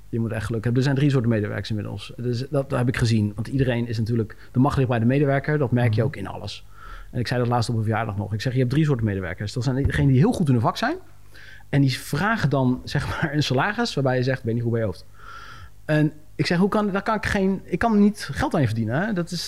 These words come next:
Speaker 1: het is niet redelijk in jouw verhouding." Dan heb je mensen die wel redelijk in verhouding zijn, maar die zijn slecht in hun vak. Dus alles wat je moet doen, moet je nog een keer zachtjes overdoen, zeg maar.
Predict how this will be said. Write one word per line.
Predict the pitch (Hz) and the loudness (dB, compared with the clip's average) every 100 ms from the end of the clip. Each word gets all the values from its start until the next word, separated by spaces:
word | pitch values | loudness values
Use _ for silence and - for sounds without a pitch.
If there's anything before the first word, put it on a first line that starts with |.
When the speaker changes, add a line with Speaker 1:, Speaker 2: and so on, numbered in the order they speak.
| 156 | -8
Speaker 1:
het | 156 | -8
is | - - - | -8 -6 4
niet | 196 240 | 4 6
redelijk | 156 185 214 185 170 | 4 6 6 4 2
in | 160 147 | 2 2
jouw | 139 | 4
verhouding." | 120 104 95 76 107 | 2 0 -2 -6 -2
Dan | 175 | 0
heb | 180 143 | 2 2
je | 139 | 2
mensen | 131 113 | 4 4
die | 143 | 2
wel | 180 | 2
redelijk | 143 131 | 0 2
in | 117 | 0
verhouding | 117 117 117 | 2 2 2
zijn, | 117 104 | 2 0
maar | 107 | 0
die | 120 | 0
zijn | 127 117 104 98 | 0 -2 -4 -8
slecht | - 143 123 | -6 -4 0
in | |
hun | 117 | 2
vak. | 107 135 - | 2 -2 -2
Dus | 123 | -4
alles | 131 120 | -2 -2
wat | 110 | 0
je | |
moet | 117 | 2
doen, | 135 117 | 4 2
moet | 110 | 2
je | 113 | 0
nog | 107 | -2
een | |
keer | 110 107 | -4 -4
zachtjes | 104 - | -4 -2
overdoen, | 135 175 208 185 | -4 -2 -4 -4
zeg | 175 | -4
maar. | 180 233 | -4 -4